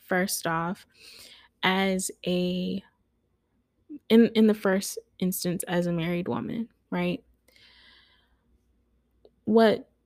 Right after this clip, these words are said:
some people may not tell you, for all my single ladies who are actually trying to be married, hello, how you doing?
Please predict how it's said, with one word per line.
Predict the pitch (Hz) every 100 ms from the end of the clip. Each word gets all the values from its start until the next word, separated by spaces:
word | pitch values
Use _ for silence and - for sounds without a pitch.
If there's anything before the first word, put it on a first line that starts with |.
| _ -
some | - 247 262
people | 269 240 220 208 190
may | 190 185 190
not | 190 180 -
tell | - 175
you, | 175 170 196 202
for | -
all | 247
my | 247
single | 220 185 180
ladies | 185 180 185
who | 202 -
are | 185
actually | 170 180 -
trying | 160 160
to | 202
be | 254
married, | 190 175 185
hello, | - 294 269 220
how | 226
you | 220
doing? | 226 185 208